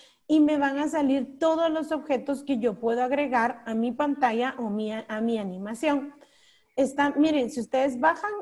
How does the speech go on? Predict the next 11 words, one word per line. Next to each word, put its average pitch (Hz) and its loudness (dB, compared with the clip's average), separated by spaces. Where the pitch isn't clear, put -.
hay 269 0
un 277 0
montón 285 2
de 262 0
objetos. 240 -4
Yo 240 0
había 285 2
agregado 233 0
el 214 -4
cat 185 -6
flying, 277 4